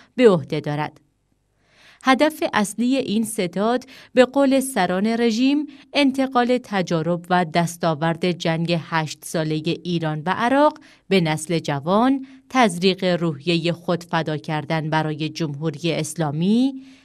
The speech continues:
ولایت پذیری و تربیت کادر برای جنگ‌های آینده می‌باشد. بنا به اظهارات پاسدار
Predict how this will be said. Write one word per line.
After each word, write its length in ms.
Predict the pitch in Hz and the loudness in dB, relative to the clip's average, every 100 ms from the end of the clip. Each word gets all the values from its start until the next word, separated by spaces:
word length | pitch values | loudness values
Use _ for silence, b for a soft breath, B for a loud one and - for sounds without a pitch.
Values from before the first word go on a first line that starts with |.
| _ | _
ولایت 500 | 262 254 185 175 170 | 6 6 4 0 -2
پذیری 720 | 175 170 165 143 175 226 277 269 B B - | -2 -2 -2 -2 0 0 0 -2 B B 2
و 100 | 311 | 2
تربیت 600 | 285 262 214 214 214 226 220 | 2 0 2 0 2 0 -2
کادر 500 | - 208 214 220 233 | -4 0 0 0 -2
برای 440 | 185 180 170 165 175 | 0 0 0 -2 -2
جنگ‌های 840 | 151 175 165 160 - 170 160 180 | 2 2 2 -2 -6 -6 -4 -2
آینده 480 | - 220 208 165 143 | 0 2 2 0 -4
می‌باشد. 560 | 135 151 156 147 165 - _ _ _ _ _ _ b b b b b b b - | -6 -2 -2 -2 -4 -4 _ _ _ _ _ _ b b b b b b b 4
بنا 260 | 269 311 | 6 6
به 340 | 285 285 - 247 | 2 2 2 0
اظهارات 520 | - 220 220 233 247 | -2 -2 0 0 -2
پاسدار 840 | 240 - 202 175 - 220 240 262 | -4 -2 -2 -2 -2 2 4 2